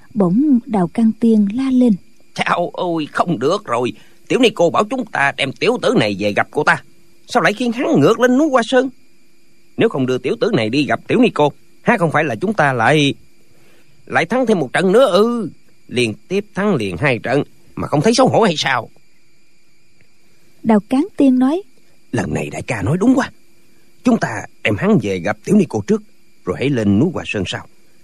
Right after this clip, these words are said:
Speaker 2: để khỏi bị thắng thêm một trận nữa."
Speaker 1: Sáu người liền quay người lại đi về hướng nam. Lệnh Hồ Xuân sốt ruột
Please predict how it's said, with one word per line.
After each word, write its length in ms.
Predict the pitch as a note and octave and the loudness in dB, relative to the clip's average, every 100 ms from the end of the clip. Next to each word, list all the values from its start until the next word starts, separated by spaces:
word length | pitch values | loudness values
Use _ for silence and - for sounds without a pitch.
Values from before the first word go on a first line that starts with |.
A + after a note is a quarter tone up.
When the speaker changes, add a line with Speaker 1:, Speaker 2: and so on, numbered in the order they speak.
| - | -6
Speaker 2:
để 100 | A#2+ | -4
khỏi 260 | - D3 | 0 0
bị 400 | C#3+ F#2+ G2 A2 - - - | 2 0 0 0 -2 -12 -4
thắng 260 | - C#3 F#2+ | 0 0 0
thêm 140 | G2 | -4
một 140 | D#2+ - | -6 -6
trận 180 | F#2 | -2
nữa." 140 | G#2 C#3+ - - - - - - - - - | 0 0 -4 -20 -20 -20 -20 -20 -20 -20 -20
Speaker 1:
Sáu 340 | - - C4 F4 F#4+ | -16 -6 -4 -2 2
người 260 | G#3+ F3+ E3 - - - | 2 0 -4 -14 -16 -2
liền 360 | A3+ G#3 F#3+ F3+ | 2 2 2 -2
quay 180 | - D4 | -2 2
người 240 | B3 G#3 | 2 2
lại 420 | F#3 F#3 E3 F#3 F#3+ - | 0 -2 -4 -4 -4 0
đi 120 | B3 | 2
về 100 | G#3+ | 2
hướng 200 | F3+ A3 E4+ | 2 0 2
nam. 240 | C#4 A3 G3+ - - - - - - - - | 2 2 0 -4 -18 -20 -20 -20 -20 -20 -2
Lệnh 180 | G3 G3 | 0 2
Hồ 160 | G3+ | 2
Xuân 340 | E3+ - G#3+ G3 | 0 2 2 2
sốt 260 | - E4+ - | 0 -2 2
ruột 220 | A#3 E3+ | 2 2